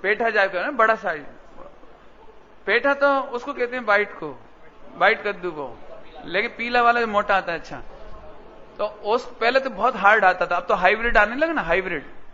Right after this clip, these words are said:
तो अब तो थोड़ा कोमल हो गया। पहले तो इतना hard आता था कि ऊपर से पटक दो तो ना टूटे,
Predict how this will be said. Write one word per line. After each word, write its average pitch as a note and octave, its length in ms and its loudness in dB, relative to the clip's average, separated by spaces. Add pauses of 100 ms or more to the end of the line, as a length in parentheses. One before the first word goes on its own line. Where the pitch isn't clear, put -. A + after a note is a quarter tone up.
तो E3 60 -4
अब F3 220 -4
तो A3 200 -4 (220)
थोड़ा F#3 160 0
कोमल F#3+ 380 2
हो D3 120 -4
गया। C3+ 160 -8 (800)
पहले F#3 240 -2
तो A3 100 -8
इतना A3 220 -6
hard F#3+ 360 2
आता F#3+ 240 2
था G3 200 -2 (760)
कि - 100 -18 (160)
ऊपर G3 260 -2
से G#3+ 100 -4
पटक G3+ 240 -2
दो G#3+ 140 -2
तो A3 120 -4
ना G3+ 140 2
टूटे, E3+ 360 -8